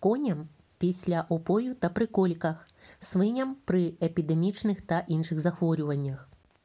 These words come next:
Багно звичайне використовують для боротьби зі шкідниками сільськогосподарських культур, для відлякування і знищення комарів, блущиць та молі. Пагони і листки багна звичайного придатні для дублення шкіри.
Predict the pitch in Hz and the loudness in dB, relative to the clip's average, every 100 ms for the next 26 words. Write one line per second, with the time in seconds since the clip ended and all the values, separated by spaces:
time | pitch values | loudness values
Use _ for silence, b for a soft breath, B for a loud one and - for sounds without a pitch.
0 | - 185 160 180 165 180 240 262 226 180 | -4 -2 2 0 0 -4 -2 -2 -2 -2
1 | 196 175 170 165 180 165 160 151 - 165 | 0 0 -2 -2 -2 0 -2 -4 -2 -2
2 | 156 170 170 233 247 180 - 160 156 220 | 0 0 0 -2 -4 -4 -2 -2 -2 -2
3 | 240 196 - 165 - 156 - 185 196 185 | -2 -2 -2 -4 -4 -4 -2 -2 -2 -4
4 | - 175 - 170 165 156 151 - B B | -4 -4 -2 -2 -2 -4 -4 -8 B B
5 | B 165 175 175 160 190 - 214 180 170 | B 0 0 0 0 -2 -2 0 2 0
6 | 165 170 160 170 - 170 156 147 160 156 | 0 0 0 0 -2 -2 -2 -2 -2 0
7 | 151 170 226 175 151 147 - 151 160 - | 0 0 -2 -2 -2 -4 -4 -4 -6 -4
8 | 170 160 151 143 143 143 - _ _ _ | 0 0 0 0 -2 -4 -8 _ _ _
9 | _ _ - 190 175 170 175 170 - 180 | _ _ -4 0 0 0 0 -2 0 0
10 | 170 175 - 269 320 302 175 156 165 165 | 0 -4 -4 -2 -2 0 0 0 0 0
11 | 160 175 165 151 151 151 151 - 160 151 | -2 -2 -2 -2 -2 -2 -4 -2 -2 0
12 | 156 180 254 262 190 147 160 160 180 185 | -2 -2 -2 -2 -2 0 0 2 2 0
13 | 208 - - 185 175 180 | -2 -6 -2 0 0 -2